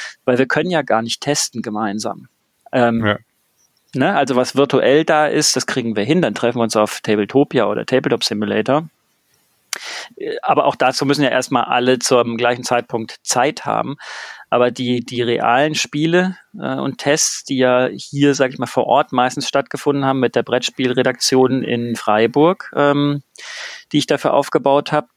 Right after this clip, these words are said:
Speaker 1: die sind im Prinzip komplett hinten rübergefallen. Und die wären aber so wichtig, um auch zu gucken, äh, wie bewerten wir das Material und so. Ja, wir kriegen da ja im
Speaker 2: Ja.
Speaker 1: Prinzip dann immer das englische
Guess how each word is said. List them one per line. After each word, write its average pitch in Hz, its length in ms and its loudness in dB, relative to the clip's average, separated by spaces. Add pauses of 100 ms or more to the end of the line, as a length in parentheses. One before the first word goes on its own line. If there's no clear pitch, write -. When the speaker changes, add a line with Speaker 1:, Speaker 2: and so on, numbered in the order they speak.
Speaker 1:
die 147 220 2
sind 151 300 0
im 135 80 -4
Prinzip 127 340 -4
komplett 117 380 -2
hinten 117 240 -2
rübergefallen. 107 840 -4 (100)
Und 117 140 -10
die 123 140 -2
wären 131 320 2
aber 120 160 2
so 139 480 4
wichtig, 131 340 0
um 123 140 0
auch 117 100 2
zu - 140 -6
gucken, 123 520 -2
äh, 123 300 -2
wie 123 140 -2
bewerten 127 420 0
wir 123 80 0
das 117 200 -2
Material 120 600 0
und 110 140 -6
so. - 180 -6
Ja, 113 180 0
wir 117 80 -4
kriegen 123 220 -6
da 117 100 0
ja 113 140 2
im 113 100 -4
Speaker 2:
Ja. 107 100 0
Speaker 1:
Prinzip 120 280 -2
dann 113 140 0
immer 120 140 -2
das - 160 -4
englische 131 580 2